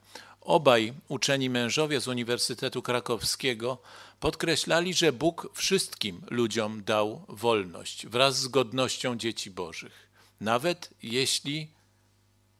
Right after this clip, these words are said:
nie przyjmują tej godności, bo nie poznali jeszcze Boga, bo nie zetknęli się z łaską chrztu,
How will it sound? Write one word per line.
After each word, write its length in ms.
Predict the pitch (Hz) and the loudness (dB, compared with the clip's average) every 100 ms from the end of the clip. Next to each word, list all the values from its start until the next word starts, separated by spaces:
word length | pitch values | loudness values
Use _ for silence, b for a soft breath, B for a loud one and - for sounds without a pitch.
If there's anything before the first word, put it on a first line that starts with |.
| - | 0
nie 160 | 123 | 0
przyjmują 640 | 151 - 143 135 175 139 113 | 6 6 6 4 4 4 2
tej 200 | 123 113 | 0 2
godności, 680 | 120 107 117 113 - 160 | 2 2 -2 -2 -4 -2
bo 140 | 151 165 | 0 2
nie 120 | 165 | 2
poznali 500 | 170 147 160 170 120 | 0 0 0 0 0
jeszcze 380 | 98 - 110 95 | -2 -4 -6 -4
Boga, 440 | 92 78 - - _ B B B | -6 -8 -16 -18 _ B B B
bo 500 | 104 113 113 113 - b b b b b b - | 0 2 2 0 -8 b b b b b b 2
nie 140 | 131 | 4
zetknęli 540 | 131 127 - 123 120 | 4 2 0 0 2
się 320 | 113 123 123 127 | 0 -2 -2 -4
z 120 | - | -2
łaską 480 | 123 117 - - 131 | 2 2 2 0 -2
chrztu, 480 | 120 - - 139 87 | 0 -4 0 0 0